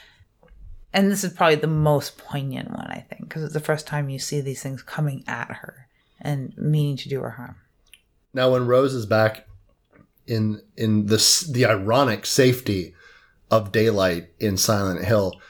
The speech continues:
Speaker 2: she encounters a person that she assumes is just a vagrant. And that's not, uh, unrealistic. Uh, you have an abandoned town. It's not inconceivable that there would be squatters all over the place, right?
Speaker 1: Yeah,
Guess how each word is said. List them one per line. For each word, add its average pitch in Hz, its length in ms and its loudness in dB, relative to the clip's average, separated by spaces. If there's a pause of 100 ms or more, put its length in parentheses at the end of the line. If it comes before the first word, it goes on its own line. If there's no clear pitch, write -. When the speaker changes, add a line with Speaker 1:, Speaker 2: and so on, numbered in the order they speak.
(240)
Speaker 2:
she - 200 0
encounters 127 440 2
a 120 40 -2
person 117 320 2
that 104 160 2
she 117 160 4
assumes 113 760 0 (480)
is 120 220 4
just 117 240 0
a - 20 4
vagrant. 101 640 2 (320)
And 123 360 2
that's 156 220 2
not, 160 320 0 (580)
uh, 107 280 2
unrealistic. 127 760 2
Uh, 131 60 4
you 120 220 2
have 113 100 4
an 117 80 0
abandoned 110 520 2
town. 123 500 2 (240)
It's - 260 0
not 117 360 2 (360)
inconceivable 135 1080 2
that 113 160 0
there 113 140 4
would 104 140 2
be 101 100 0
squatters 104 600 2
all 107 180 4
over 120 200 2
the 92 100 -4
place, - 460 -10
right? 123 120 4
Speaker 1:
Yeah, 117 160 4